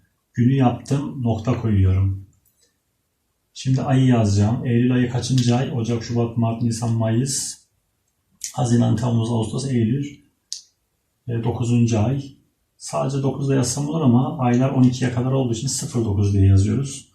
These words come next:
Tekrar nokta koydum. Yılı yazacağım. İki bin yirmi. Evet,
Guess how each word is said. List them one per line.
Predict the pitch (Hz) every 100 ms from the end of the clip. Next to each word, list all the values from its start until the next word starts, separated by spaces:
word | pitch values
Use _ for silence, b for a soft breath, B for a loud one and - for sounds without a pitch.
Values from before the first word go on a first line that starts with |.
| _ _ _ _ _ _ _ _ _ _ - - _ -
Tekrar | 139 127 117 107
nokta | 101 95 107
koydum. | 110 104 135 135
Yılı | 127 123
yazacağım. | 113 98 98 110 131 143 143 -
İki | - - 98
bin | 117 127 127 - _
yirmi. | 123 107 104 107 98 - - -
Evet, | 117 101